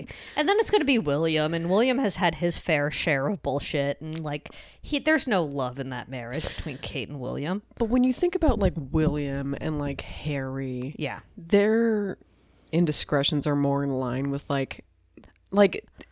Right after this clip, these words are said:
Speaker 2: this is, okay, weird, weird thing to say.
Speaker 1: Okay.
Speaker 2: But, like, Charles,
Speaker 1: Yeah.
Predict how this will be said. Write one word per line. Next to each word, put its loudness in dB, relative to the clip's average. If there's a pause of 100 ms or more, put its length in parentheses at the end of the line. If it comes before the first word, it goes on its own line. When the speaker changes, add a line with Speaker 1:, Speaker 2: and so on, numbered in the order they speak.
(400)
Speaker 2:
this 10
is, 6
okay, 2 (120)
weird, 6 (280)
weird 2
thing 2
to 0
say. -8 (500)
Speaker 1:
Okay. -2
Speaker 2:
But, 4
like, 4 (480)
Charles, 2
Speaker 1:
Yeah. -6